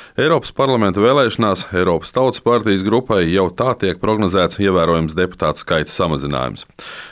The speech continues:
Tāpēc riskēt ar vēl trīspadsmit vai četrpadsmit ungāru balsu zaudēšanu būtu neprātīgi. No otras puses tiek pieļauts, ka Fidesz varētu būt noderīga nākotnē veidojot koalīcijas ar citām parlamenta grupām. Pats Ungārijas premjerministrs Viktors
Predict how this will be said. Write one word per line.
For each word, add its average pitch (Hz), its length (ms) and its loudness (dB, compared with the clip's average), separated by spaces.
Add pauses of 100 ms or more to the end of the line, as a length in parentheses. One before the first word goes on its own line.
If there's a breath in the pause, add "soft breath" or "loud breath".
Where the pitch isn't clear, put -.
Tāpēc 95 380 -2
riskēt 92 420 -2
ar 85 160 0
vēl 123 240 2
trīspadsmit 87 640 -2
vai 73 80 -2
četrpadsmit 92 640 -4
ungāru 90 480 0
balsu 90 380 0
zaudēšanu 104 500 0
būtu 78 400 -2
neprātīgi. 69 640 -4 (640 loud breath)
No 98 160 0
otras 139 160 -4
puses 120 320 -2
tiek 92 160 -2
pieļauts, 120 480 0
ka 85 160 -2
Fidesz 110 560 -2
varētu 80 480 0
būt 82 320 -4
noderīga 80 640 -2
nākotnē 95 480 -2
veidojot 98 320 0
koalīcijas 95 720 0
ar 120 240 -2
citām 76 400 -4
parlamenta 76 560 -2
grupām. - 460 -2 (1000 loud breath)
Pats 190 160 0
Ungārijas 185 400 2
premjerministrs 107 800 0
Viktors 107 320 0